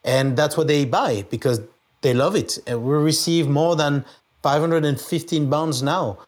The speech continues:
Um, and it's very impressive because most of the time they were contacting us because they were looking for a way to do that. And we were already,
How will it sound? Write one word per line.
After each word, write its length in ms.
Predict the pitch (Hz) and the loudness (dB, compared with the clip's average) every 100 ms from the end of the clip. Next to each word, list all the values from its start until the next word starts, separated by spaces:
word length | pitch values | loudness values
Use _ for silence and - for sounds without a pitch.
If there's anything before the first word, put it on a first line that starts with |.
| _ _ - | _ _ -2
Um, 520 | 120 113 110 113 117 | 0 0 0 -2 -2
and 160 | 131 135 | -2 0
it's 140 | 135 | -2
very 220 | 120 156 165 | 0 0 0
impressive 560 | 151 165 196 160 117 | 0 -2 -2 -2 -4
because 480 | 117 117 131 110 - _ _ - | -4 -2 -2 -2 -8 _ _ -4
most 380 | 131 143 151 | 0 2 2
of 60 | 151 | 0
the 60 | 135 | 0
time 280 | - 180 | 0 0
they 100 | 131 | 2
were 220 | 139 143 135 | 2 2 0
contacting 600 | 147 123 165 - 151 123 | -2 -2 -4 -4 -2 -2
us 160 | 107 | -2
because 300 | - 117 127 | -6 -6 -2
they 80 | 123 | 0
were 180 | 127 127 | 2 2
looking 320 | 131 135 143 | 0 -2 -4
for 160 | - 123 | 0 0
a 60 | |
way 400 | 113 131 135 135 - _ _ - | 0 0 0 -2 -8 _ _ -10
to 80 | |
do 240 | 107 131 226 | -2 0 0
that. 320 | 131 - - - | 0 -2 -8 -6
And 240 | 123 131 | -2 0
we 120 | 165 | 2
were 320 | 165 156 143 - | 4 2 0 -2
already, 640 | 170 190 156 151 143 139 | 0 2 2 2 0 -2